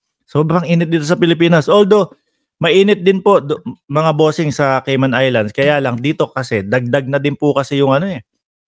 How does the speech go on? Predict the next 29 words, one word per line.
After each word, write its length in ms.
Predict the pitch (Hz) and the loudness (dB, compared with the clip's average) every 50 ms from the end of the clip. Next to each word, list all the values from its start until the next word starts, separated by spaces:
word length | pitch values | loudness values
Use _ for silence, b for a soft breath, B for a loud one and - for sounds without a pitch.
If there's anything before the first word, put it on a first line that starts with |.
| _ | _
pollution 560 | - 156 143 139 135 139 131 - - 180 196 185 135 | -2 0 0 2 0 -2 -2 -2 -2 -2 0 0 0
eh. 0 | |
Kaya, 560 | 117 - 131 131 127 127 127 127 127 117 87 - _ _ _ _ _ _ _ _ - | 0 0 2 2 2 2 2 0 0 -2 -4 -10 _ _ _ _ _ _ _ _ -4
nagiging 480 | 131 135 143 135 147 139 131 147 139 135 | -2 -2 0 0 0 0 0 0 0 2
malagkit 560 | 131 135 135 135 131 113 - - - 139 _ - | 0 0 0 0 -2 -4 -6 -8 -8 -8 _ -4
na 80 | 131 131 | -4 -2
yung 240 | 135 135 131 127 127 | 0 0 2 2 2
ano, 160 | 135 147 151 | 0 0 -2
yung, 240 | 131 120 120 123 120 120 117 117 117 117 113 113 113 - _ _ _ _ _ _ _ _ _ _ _ _ - | -2 -2 -2 -2 -2 -4 -4 -6 -6 -8 -8 -8 -10 -12 _ _ _ _ _ _ _ _ _ _ _ _ -2
nagiging 400 | 131 123 120 135 127 131 143 135 | -2 0 0 0 0 0 0 0
malagkit 400 | 131 131 131 131 117 - - 127 | 2 2 2 0 0 -2 -4 -4
na 140 | - 131 123 | -2 -2 -2
sa 100 | - 127 | -2 -4
katawan, 480 | - 131 - 123 123 127 127 123 117 - _ _ _ _ _ _ _ _ _ | -4 -2 -2 0 0 0 0 -2 -4 -10 _ _ _ _ _ _ _ _ _
yung 220 | - 127 131 135 110 | 0 2 2 2 2
init, 400 | 110 120 113 113 120 120 - 113 | 0 0 0 2 0 0 0 0
mga 160 | 113 113 113 | 0 0 0
kababayan. 420 | 110 120 127 120 131 127 123 117 | 0 0 0 2 2 2 2 2
Andyan 300 | 151 185 202 185 226 226 247 | 2 0 2 2 4 4 4
na 80 | 247 | 4
po 140 | - - 269 | 4 4 4
si 500 | 247 214 247 233 226 220 220 214 208 185 - _ _ _ _ _ _ _ _ _ _ _ _ _ _ _ _ | 4 4 4 4 6 6 6 4 4 2 0 _ _ _ _ _ _ _ _ _ _ _ _ _ _ _ _
Boss 320 | - 156 240 269 220 170 185 | 2 4 4 6 6 4 4
Mike 240 | 208 262 262 240 | 4 4 4 2
Cervera. 560 | - 240 247 226 208 226 247 247 247 262 254 196 | 4 2 4 4 6 4 4 6 6 4 4 4
Ayan, 400 | 185 214 220 196 160 123 - _ - | 4 4 2 2 0 -2 -8 _ -4
poging-pogi 960 | - 123 120 123 117 135 131 123 120 139 131 127 127 117 117 123 127 127 120 | 0 0 0 2 0 0 -2 -2 0 0 2 2 2 0 -2 -4 -2 -4 -4
ito. 160 | - - - 202 | -4 -4 0 2
Oh. 960 | 233 269 254 220 190 156 117 151 165 160 156 151 143 131 120 110 95 87 | 4 4 4 4 4 2 2 2 0 2 2 2 0 0 -2 -4 -8 -12